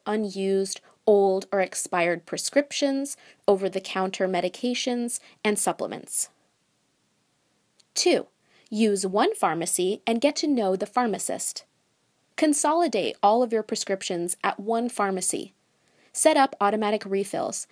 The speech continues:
many of which can be delivered right to your doorstep every ninety days. Also, get to know your pharmacist, who is an important resource that can answer questions about dosage, side effects,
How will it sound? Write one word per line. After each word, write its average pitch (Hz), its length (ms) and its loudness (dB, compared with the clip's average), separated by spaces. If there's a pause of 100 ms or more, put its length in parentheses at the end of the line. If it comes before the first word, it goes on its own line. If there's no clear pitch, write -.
(120)
many 294 260 6
of 330 160 0
which 262 220 0
can 240 160 -2
be 233 80 2
delivered 220 500 -2
right 226 220 2
to - 140 -2
your 254 120 0
doorstep 208 720 -4
every 247 300 0
ninety 208 340 -2
days. 196 560 -2 (840)
Also, 285 480 2 (300)
get 349 180 4
to 427 100 -2
know 415 100 2
your 392 180 2
pharmacist, - 720 -2 (120)
who 285 100 4
is 294 100 6
an 302 60 2
important 330 580 0
resource 208 560 0 (200)
that 262 120 2
can 269 100 0
answer 277 300 -2
questions 220 580 -2
about 196 320 -4
dosage, 196 560 -4 (200)
side 170 280 0
effects, - 460 -4